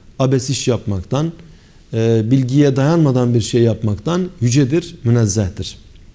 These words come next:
"Yudhilu men yeşâ'u fî rahmetihi." Allah dilediğini rahmetine dahil eder. Yani dilediğini derken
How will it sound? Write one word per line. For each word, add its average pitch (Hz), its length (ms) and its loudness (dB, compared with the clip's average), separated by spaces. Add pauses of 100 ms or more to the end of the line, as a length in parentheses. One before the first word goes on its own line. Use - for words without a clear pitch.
(1160)
"Yudhilu 170 540 4
men 170 120 4
yeşâ'u 165 640 4
fî 139 240 2
rahmetihi." 127 720 0 (440)
Allah 147 400 0
dilediğini 135 580 2 (520)
rahmetine 147 600 0
dahil 123 320 0
eder. 87 400 -6 (1600)
Yani 147 380 2 (280)
dilediğini 139 520 4
derken 135 520 0